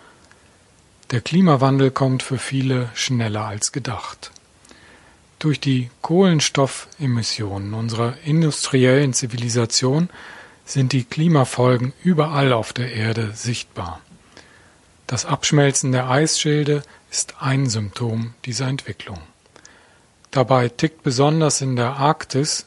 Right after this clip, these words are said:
mit der exponentiellen Freisetzung von Methan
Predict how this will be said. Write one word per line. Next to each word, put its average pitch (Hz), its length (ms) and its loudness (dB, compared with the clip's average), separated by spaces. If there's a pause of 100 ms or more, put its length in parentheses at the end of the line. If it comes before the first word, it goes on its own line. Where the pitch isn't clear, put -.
(160)
mit 120 260 -4
der 117 320 -4
exponentiellen 127 840 -2
Freisetzung 127 720 -2
von 120 240 -4
Methan 117 540 -4